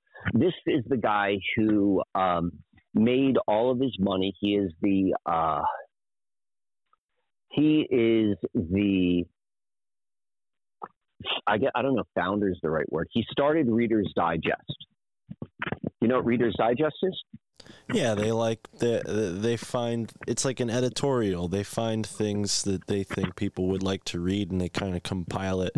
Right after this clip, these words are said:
Speaker 2: They used to, s-, you can find in, like, used bookstores, they used to sell hardcover Reader's Digest, and it would be, like, a collection of novellas or short stories, right?
Speaker 1: Well, well,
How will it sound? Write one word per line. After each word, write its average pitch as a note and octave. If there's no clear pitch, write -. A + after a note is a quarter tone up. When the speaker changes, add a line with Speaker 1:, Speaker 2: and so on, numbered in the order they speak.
Speaker 2:
They A#2
used D3+
to, C#3
s-, -
you C3+
can D3
find E3+
in, A#2+
like, A#2
used A2+
bookstores, G#2
they G2+
used A2
to G#2+
sell G#2
hardcover G#2+
Reader's F#2+
Digest, G2
and G2
it G2
would F#2
be, G2+
like, G2
a G2+
collection G#2+
of F#2+
novellas G#2
or F2+
short -
stories, -
right? A2+
Speaker 1:
Well, F#3+
well, F#3